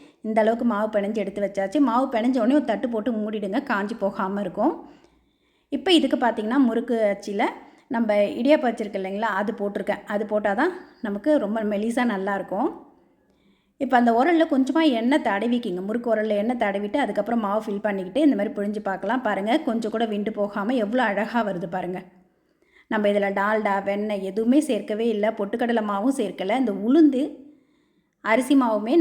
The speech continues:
நல்ல கிறிஸ்பியாக இருக்கும். இப்போ எண்ணெய் நல்லா சூடானதுக்கப்புறமா இந்த மாதிரி நம்ம கடாயில புழிஞ்சு விட்டுக்கலாம். இப்போ இந்த மாதிரி புழியும் போது கையில் வந்து,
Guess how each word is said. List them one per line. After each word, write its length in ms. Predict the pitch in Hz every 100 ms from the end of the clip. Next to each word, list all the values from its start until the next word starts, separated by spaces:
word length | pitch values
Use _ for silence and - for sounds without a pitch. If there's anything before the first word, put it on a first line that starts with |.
| 226
நல்ல 260 | 233 320
கிறிஸ்பியாக 540 | 339 226 - 214 202 196
இருக்கும். 220 | 185 180 - _ _ _
இப்போ 140 | -
எண்ணெய் 340 | 240 247 330 339
நல்லா 240 | 220 247 285
சூடானதுக்கப்புறமா 920 | 269 220 233 220 208 190 180 - 196 339 277
இந்த 140 | 214
மாதிரி 220 | 196 254
நம்ம 300 | 226 185 233 359 - -
கடாயில 320 | 196 196 220 233
புழிஞ்சு 280 | 208 202 185
விட்டுக்கலாம். 400 | 180 175 175 - - _ _ _ _ _ _ _ _ _ _ _ _ _ _ _ _ _
இப்போ 140 | -
இந்த 120 | 247 240
மாதிரி 240 | 233 226
புழியும் 320 | 302 339 370 294
போது 200 | 226 285
கையில் 380 | 269 220 285 233
வந்து, 160 | 196